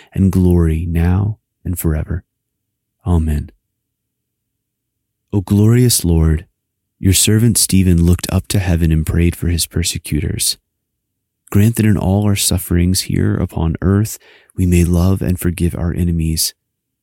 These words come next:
looking steadfastly to Jesus our Lord, who sits at your right hand and intercedes for us,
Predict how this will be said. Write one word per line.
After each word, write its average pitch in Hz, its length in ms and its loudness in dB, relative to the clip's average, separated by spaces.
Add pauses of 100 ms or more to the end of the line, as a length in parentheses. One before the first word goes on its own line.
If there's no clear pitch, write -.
(140)
looking 104 300 0
steadfastly - 720 -4
to 92 160 -4
Jesus 90 580 0
our - 160 -6
Lord, - 400 -4 (680)
who 104 100 0
sits - 320 0
at - 120 -2
your 104 100 0
right 90 260 0
hand 92 380 2 (260)
and 85 160 0
intercedes 98 580 2
for - 300 -8
us, - 260 -6